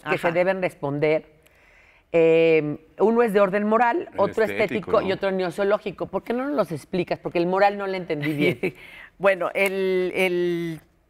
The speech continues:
Speaker 2: el, son tres partes, básicamente son que el, la obra sea única, que sea universal,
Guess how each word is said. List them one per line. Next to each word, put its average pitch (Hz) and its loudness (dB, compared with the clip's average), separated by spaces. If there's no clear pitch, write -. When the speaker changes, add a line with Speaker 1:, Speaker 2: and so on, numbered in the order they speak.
Speaker 2:
el, 180 -4
son 277 0
tres 233 0
partes, 202 -6
básicamente 196 -4
son 160 -4
que 190 0
el, 185 -4
la 196 2
obra 247 -2
sea 202 0
única, 381 -8
que 180 -2
sea 214 0
universal, 202 -4